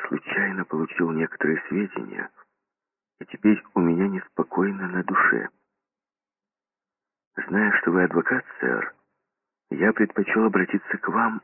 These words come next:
а не к председателю. Скажите мне,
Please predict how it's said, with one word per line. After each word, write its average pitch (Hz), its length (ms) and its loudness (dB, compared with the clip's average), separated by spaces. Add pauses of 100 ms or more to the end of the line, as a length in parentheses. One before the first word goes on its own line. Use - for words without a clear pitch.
(140)
а 101 80 2
не 98 120 2
к - 100 -10
председателю. - 920 -2 (2000)
Скажите - 560 -2
мне, 92 300 -4